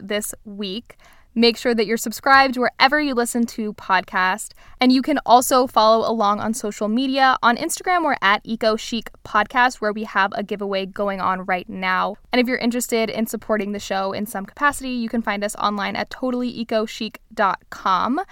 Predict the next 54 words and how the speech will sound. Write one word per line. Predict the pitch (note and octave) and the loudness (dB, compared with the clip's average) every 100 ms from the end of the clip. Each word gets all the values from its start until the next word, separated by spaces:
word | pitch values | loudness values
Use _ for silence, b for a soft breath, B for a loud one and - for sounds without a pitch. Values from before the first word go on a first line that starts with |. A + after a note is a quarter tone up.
| b b b - | b b b 2
And | B3 A#3+ | 4 6
that's | B3 B3 | 4 2
also | - B3+ D4 | -6 -6 -4
where | D4 | -4
you | |
can | C4+ C4+ | -2 -2
sign | B3+ | -2
up | A#3+ | -2
for | B3 B3 | -2 0
our | A#3+ - | 0 2
awesome | G3+ G#3+ A3+ | 0 0 -2
newsletter. | G#3+ G#3+ B3 G3+ | -2 -4 -2 -2
It | F3+ | -2
comes | - A3 | -2 -2
out | G#3 G3+ | -2 -2
once | G3+ G#3+ A3+ | -2 -2 -2
a | G#3+ | -6
week | G3+ G3+ - b b b - | -6 -10 -12 b b b 0
on | G3+ F#3+ | 0 0
Monday | F#3 F3+ | -4 -4
mornings, | F#3 F#3+ F#3+ F#3+ F#3 | -6 -6 -6 -8 -6
and | G#3 | -6
it's | G3 | -4
an | G3+ | -6
awesome | - F#3 G3 G3 | 0 0 0 -8
time | G3 F#3 F#3 F#3+ G3+ b b | -4 -4 -2 -4 -10 b b
to | - | -6
just | A#3+ B3+ A#3+ - - | 2 2 2 -2 -8
sit | - - B3+ | -4 0 2
back, | A3+ A3 A3 | 6 8 8
get | - A#3 | 4 -2
some | - | 0
environmental | A#3+ A3 G3+ G#3 G3+ | 0 2 2 2 -2
news, | G3+ G3 G3 F#3+ | -2 -2 -2 -4
connect | - G#3 G3 | -2 -4 -2
with | G3+ | -8
the | G#3 | -6
pod. | - F#3+ F#3 F#3 F#3+ b b b - | 0 2 4 2 -4 b b b 2
And | A3+ A#3 | 4 4
it's | A#3 A#3 | 2 -4
a | |
really | A3+ A3+ A3+ | 0 0 2
good | G#3+ | 0
newsletter. | G#3+ B3+ G3+ F3 | -2 -2 0 0
I | |
have | F#3+ G3+ | 0 -2
to | - | -2
recommend | G3 F#3+ F#3+ A3 | -6 -4 -4 -4
it, | A3+ | -6
totally | - G3 G3 | -6 -6 -6
eco | - G3 | -6 -8
chic | - F#3 | -8 -12
dot | - F3+ - | -4 -4 -2
com. | - G3+ G#3 | -2 -2 -4